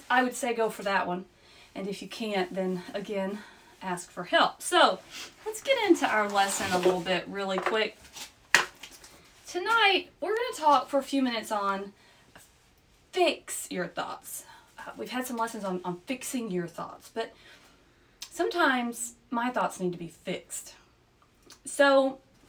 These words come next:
this, this picture had to be hung, and, uh, some things had to be fixed. And so when you come in here, you don't think, "Oh, that needs to be fixed." You think, "Oh, what a nice, what a nice picture hanging there." But when our thoughts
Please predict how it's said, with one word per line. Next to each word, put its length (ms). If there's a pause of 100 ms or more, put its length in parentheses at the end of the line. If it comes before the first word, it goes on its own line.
(560)
this, 300
this 200
picture 280
had 140
to 60
be 120
hung, 560 (800)
and, 240
uh, 200
some 160
things 220
had 140
to 60
be 280 (1000)
fixed. 640 (720)
And 120
so 120
when 100
you 60
come 200
in 80
here, 120
you 100
don't 220
think, 180
"Oh, 180
that 140
needs 180
to 60
be 100
fixed." 320
You 60
think, 160
"Oh, 100
what 160
a 60
nice, 320 (360)
what 100
a 20
nice 200
picture 320
hanging 320
there." 240 (1600)
But 100
when 140
our 120
thoughts 680